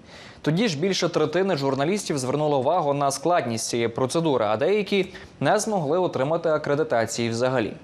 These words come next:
Ірина Соломко розпитала в іноземних журналістів, чим відрізняються умови їхньої роботи в Україні від висвітлення конфліктів в інших частинах світу. Її сюжет далі.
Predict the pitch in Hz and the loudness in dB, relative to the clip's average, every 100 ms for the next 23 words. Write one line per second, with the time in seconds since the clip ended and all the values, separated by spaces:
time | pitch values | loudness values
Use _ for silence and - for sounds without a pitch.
0 | - - - - 170 208 - 196 226 190 | -18 -18 -8 0 2 2 2 0 0 0
1 | 170 156 151 180 170 156 151 160 156 147 | 0 0 0 2 2 2 0 0 0 2
2 | 151 156 202 - 185 147 - 175 165 156 | 2 2 0 0 0 0 0 0 0 0
3 | 143 160 160 143 135 127 160 156 127 156 | 0 2 2 0 0 0 2 0 0 -2
4 | 147 123 117 120 120 117 120 139 170 202 | -2 0 0 0 0 0 0 0 2 2
5 | 196 185 - - 151 139 180 226 208 202 | 0 -2 -10 -4 0 2 2 0 0 0
6 | 190 185 180 147 - 165 165 170 - - | 2 2 0 -2 0 0 2 0 -2 -6
7 | 131 180 175 120 - 120 - 123 131 139 | 0 2 2 0 -2 -2 0 0 0 -2
8 | - - - 104 110 - 113 131 131 101 | -2 -8 -8 -2 -2 0 2 2 0 -2
9 | - | -2